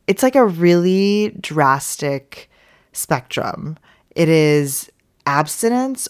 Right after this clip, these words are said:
or it's birth control. And I never recall,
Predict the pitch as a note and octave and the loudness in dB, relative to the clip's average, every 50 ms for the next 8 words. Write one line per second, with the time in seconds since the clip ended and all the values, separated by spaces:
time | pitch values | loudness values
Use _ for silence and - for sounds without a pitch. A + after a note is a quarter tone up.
0 | - - E3 E3 D#3+ D3+ D3+ D3+ - - - D#3 C#3+ C3+ - - - E3 D#3 D3 | -4 0 2 2 2 2 0 -2 -4 -6 -4 -4 -4 -4 -8 -10 -8 -6 -6 -6
1 | - D3 - - - - C3 - _ - F#3 F#3 F#3 F#3 F#3+ F#3+ G3 G3 G3+ G3+ | -6 -8 -8 -8 -6 -8 -8 -8 _ -2 0 0 2 2 4 4 4 4 4 2
2 | G#3+ A3 B3+ C4+ C#4 C#4 C#4 C4 A#3+ A3 G#3 - - - - D#3+ C#3+ C#3 C3+ C3+ | 0 2 2 4 4 4 4 2 2 0 -2 -2 -6 -2 2 2 4 4 4 2
3 | C3+ D3 E3 F3 | 0 0 -2 -4